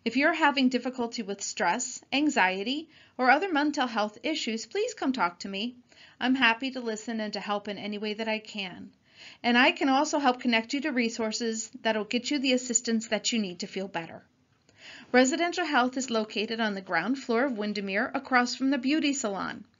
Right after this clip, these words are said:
We are open Monday through Friday from seven thirty to four P M. You can call me or email me, and my contact information is on the flyer that you received.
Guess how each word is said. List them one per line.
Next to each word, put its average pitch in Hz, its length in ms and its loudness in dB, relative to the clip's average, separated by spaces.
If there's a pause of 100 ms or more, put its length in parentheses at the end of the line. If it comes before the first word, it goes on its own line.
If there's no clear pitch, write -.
(380)
We 240 160 4
are 285 140 6
open 240 380 0
Monday 185 280 0
through 370 220 -2
Friday 233 640 4
from 330 200 -6
seven 226 320 -2
thirty 180 440 -6
to 285 140 -8
four 220 220 -6
P 320 180 -8
M. 214 220 -4 (500)
You 339 140 -2
can 494 180 -10
call - 260 -4
me 247 240 -2
or 247 200 0
email 285 360 0
me, 190 280 -8 (240)
and 247 140 2
my 294 120 2
contact 302 520 -2
information 254 680 -2
is 208 120 -4
on 208 160 -2
the 247 80 -2
flyer 208 440 0
that 202 160 -2
you 196 180 -8
received. 196 640 -10